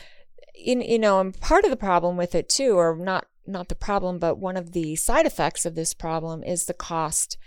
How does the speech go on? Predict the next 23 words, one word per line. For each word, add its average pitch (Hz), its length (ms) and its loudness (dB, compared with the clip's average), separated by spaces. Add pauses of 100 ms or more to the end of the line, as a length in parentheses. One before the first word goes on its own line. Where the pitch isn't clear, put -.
(320)
of 180 140 -4
recruiting. 165 640 -4 (340)
So 196 320 4
if 190 120 0
you're 196 100 2
using 254 500 0
a 165 260 -2
staffing 208 640 -2
agency, 165 920 -2
one 170 220 -8
of 165 80 -8
the 151 180 -4 (120)
top - 320 2
agencies, 160 880 -6 (320)
you're 185 120 0
definitely 180 440 0
paying 165 320 -4
a 156 80 -10
lot 156 180 -4
of 156 60 -10
fees 151 560 -6 (280)
for 170 200 -2
that. 143 400 -2